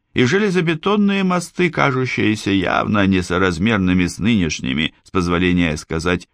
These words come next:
водами. Совсем рядом с Бахмуткой рынок, упорно называемый здесь базаром. В прошлые годы на наш базар приезжали за покупками из других городов и сёл.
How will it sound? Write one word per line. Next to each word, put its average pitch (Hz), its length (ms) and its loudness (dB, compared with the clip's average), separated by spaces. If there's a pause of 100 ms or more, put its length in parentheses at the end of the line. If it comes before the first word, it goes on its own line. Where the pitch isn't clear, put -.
(360)
водами. 90 640 2 (960)
Совсем 120 480 0
рядом 101 500 0
с 87 140 -6
Бахмуткой 113 880 -2 (380)
рынок, 87 640 0 (360)
упорно 110 480 0
называемый 95 760 2
здесь 87 400 -4 (220)
базаром. 78 600 -2 (760)
В - 40 -20
прошлые 180 580 0
годы 104 380 0
на 98 180 4
наш 98 300 0
базар 87 540 0 (300)
приезжали 113 560 0
за 117 160 -2
покупками 101 640 -2
из 95 160 0
других 95 460 0
городов 78 520 -2
и 50 60 -8
сёл. 50 360 -8